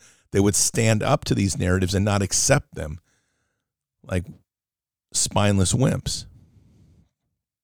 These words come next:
We will shape this future through the power of the s-, the sword of the Spirit. And the sword of the Spirit is the word of God.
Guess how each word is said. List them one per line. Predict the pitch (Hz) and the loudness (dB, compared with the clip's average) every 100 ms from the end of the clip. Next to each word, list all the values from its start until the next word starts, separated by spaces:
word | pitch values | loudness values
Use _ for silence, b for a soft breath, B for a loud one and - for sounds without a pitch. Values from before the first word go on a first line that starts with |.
| _ _ _ _ _ _ _ _ _ _ _ _ _ _ _ _ - | _ _ _ _ _ _ _ _ _ _ _ _ _ _ _ _ 0
We | 98 131 147 | 4 4 2
will | 123 123 | 0 0
shape | 110 - 123 123 - | 0 0 0 -2 -2
this | 123 107 | -2 -2
future | - 127 123 - 95 | -2 -2 0 2 0
through | - 113 104 | 2 2 2
the | 90 | 2
power | - 110 104 101 - - | 0 2 2 0 -2 -6
of | 95 | -4
the | - | -2
s-, | - - - | -2 -4 -4
the | 90 | -2
sword | - 123 98 | 2 4 4
of | |
the | 90 | 2
Spirit. | - - 82 - _ _ _ _ _ _ _ _ _ _ _ _ | -2 0 -2 -4 _ _ _ _ _ _ _ _ _ _ _ _
And | - 101 | -2 0
the | |
sword | 98 156 165 | 2 4 4
of | 131 | 4
the | |
Spirit | - - 147 135 107 | 2 2 2 4 2
is | 95 | 2
the | 110 | 4
word | 104 101 | 4 2
of | 87 | 0
God. | 117 101 | -2 -2